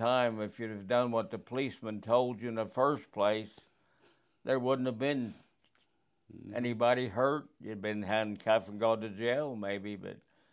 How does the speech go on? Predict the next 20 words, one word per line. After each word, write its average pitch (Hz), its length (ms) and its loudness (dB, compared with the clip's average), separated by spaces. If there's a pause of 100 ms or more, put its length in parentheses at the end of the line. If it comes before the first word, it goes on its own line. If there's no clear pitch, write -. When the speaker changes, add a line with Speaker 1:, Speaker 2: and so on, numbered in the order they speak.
(560)
Speaker 1:
but 104 240 -4
everything, 127 880 -2
when 107 160 -4
you 107 160 -2
run 123 720 6
and 107 240 -2
then 110 160 0
you 110 160 -4
grab 113 340 6
a 117 80 2
gun 123 460 4
or 120 220 -4
something, 107 500 -2 (800)
or 104 220 0
it 90 80 -6
looks 131 260 -2
like 120 260 4
a 113 100 0
gun, 117 480 4
you, 101 320 -6